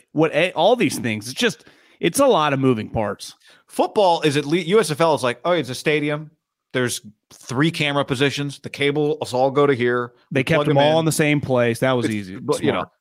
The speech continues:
Speaker 2: golf is like, has anyone been to this course before?
Speaker 1: Yeah.
Speaker 2: Anybody know how to do tee times? Do we have anybody that's an expert on tee time arrangement?
Speaker 1: Who's, who's calling the golf, right?
Speaker 2: Yeah,
Speaker 1: Who's
Speaker 2: I don't
Speaker 1: gonna
Speaker 2: know.
Speaker 1: be
Speaker 2: Have
Speaker 1: the
Speaker 2: you
Speaker 1: voices?
Speaker 2: Yeah.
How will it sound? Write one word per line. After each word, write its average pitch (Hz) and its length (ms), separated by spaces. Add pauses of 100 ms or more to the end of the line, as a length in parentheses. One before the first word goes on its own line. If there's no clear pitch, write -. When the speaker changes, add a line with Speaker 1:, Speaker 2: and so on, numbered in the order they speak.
(120)
Speaker 2:
golf 196 400
is 110 160
like, 98 360
has 131 120
anyone 247 280
been 233 100
to 254 80
this 214 100
course 233 280
before? 240 400 (380)
Speaker 1:
Yeah. - 160 (1000)
Speaker 2:
Anybody 269 300
know 254 180
how 220 140
to 208 80
do 190 200
tee 196 220
times? 220 400
Do 156 100
we 196 100
have 220 120
anybody 214 360
that's 208 140
an 165 60
expert 180 300
on 175 100
tee 196 160
time 202 300
arrangement? 202 480 (400)
Speaker 1:
Who's, 185 240
who's 185 260
calling 226 480
the 107 80
golf, 101 400 (220)
right? 123 200 (600)
Speaker 2:
Yeah, - 120
Speaker 1:
Who's 160 80
Speaker 2:
I - 20
don't 165 100
Speaker 1:
gonna 151 60
Speaker 2:
know. 165 40
Speaker 1:
be 160 60
Speaker 2:
Have 139 140
Speaker 1:
the 110 40
Speaker 2:
you 139 60
Speaker 1:
voices? 185 400 (380)
Speaker 2:
Yeah. 120 240